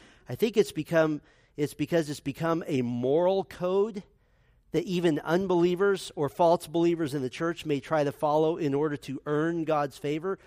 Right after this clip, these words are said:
It's impossible to earn God's favor. Instead of this love being the result of genuine salvation. That's why it's become cliche. And so we have to be very clear that our love for one another is an outflow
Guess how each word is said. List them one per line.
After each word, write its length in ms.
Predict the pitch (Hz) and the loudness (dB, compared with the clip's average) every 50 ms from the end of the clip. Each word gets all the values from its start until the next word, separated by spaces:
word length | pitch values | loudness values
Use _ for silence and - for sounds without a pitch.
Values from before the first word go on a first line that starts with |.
| _ _ | _ _
It's 100 | - - | -6 -4
impossible 520 | 156 131 - 143 151 151 - 170 147 131 | -4 -2 -2 -2 -2 -2 -4 -6 -6 -6
to 60 | 120 127 | -6 -6
earn 180 | 127 123 123 | -8 -8 -8
God's 260 | 113 120 117 117 107 | -6 -6 -6 -6 -8
favor. 420 | - - 123 113 120 120 139 147 139 _ _ _ _ _ _ _ _ _ _ _ _ _ _ _ _ _ _ _ | -10 -10 -8 -8 -6 -6 -6 -8 -8 _ _ _ _ _ _ _ _ _ _ _ _ _ _ _ _ _ _ _
Instead 440 | 143 143 131 - - 190 175 175 165 | -6 -6 -6 -2 0 2 4 4 4
of 100 | 147 131 | 2 2
this 220 | 156 151 - - | 0 -2 -2 0
love 260 | 151 151 160 156 131 | 4 4 4 4 4
being 220 | 120 147 147 147 139 | 2 -2 0 0 -2
the 80 | 135 | -2
result 500 | 120 123 110 - - 147 151 - - - | -4 -6 -4 0 2 2 4 2 0 -4
of 120 | 139 107 95 | -8 -8 -6
genuine 420 | - 127 117 113 107 104 104 104 | -8 -8 -8 -8 -10 -12 -14 -14
salvation. 640 | 95 - 117 107 101 98 98 101 107 113 - - - _ _ _ _ _ _ _ _ _ _ | -12 -12 -10 -10 -10 -10 -14 -18 -20 -20 -20 -20 -20 _ _ _ _ _ _ _ _ _ _
That's 220 | - 160 170 - - | -2 0 0 2 2
why 140 | 170 151 139 | 2 2 2
it's 100 | 131 - | 0 -2
become 300 | - 147 - 143 123 120 | -8 -8 -6 -6 -6 -6
cliche. 560 | - - 127 117 - - 165 160 135 101 110 - _ _ _ _ _ _ _ | -6 -8 -8 -8 -6 -6 -6 -6 -8 -10 -14 -18 _ _ _ _ _ _ _
And 100 | - 120 | -16 -10
so 100 | - 151 | -4 0
we 100 | 151 151 | 2 2
have 100 | 156 143 | 2 0
to 80 | - 139 | -2 -4
be 120 | 139 139 | -4 -2
very 200 | 123 147 147 143 | 0 0 0 0
clear 500 | 131 - - 196 208 196 156 123 113 104 - - _ _ _ _ _ _ - | -2 -2 0 2 4 4 4 2 0 -4 -10 -16 _ _ _ _ _ _ 0
that 300 | 156 151 139 135 - _ _ _ _ | 0 0 0 0 -4 _ _ _ _
our 200 | 135 156 196 202 | 2 4 6 6
love 240 | 175 156 160 165 156 | 6 6 6 4 4
for 100 | - 156 | 2 -2
one 180 | 143 131 135 131 | -4 -2 -2 -2
another 400 | 123 120 131 160 175 160 123 - | -2 0 0 0 0 0 -2 -2
is 160 | - 151 120 135 | -4 -4 -2 -2
an 140 | 151 147 - _ _ - | -4 -6 -8 _ _ 8
outflow 880 | 185 208 233 247 220 - - - - 170 156 139 120 107 98 90 90 | 10 12 12 10 8 2 -8 -8 -4 -2 0 0 0 -2 -6 -10 -14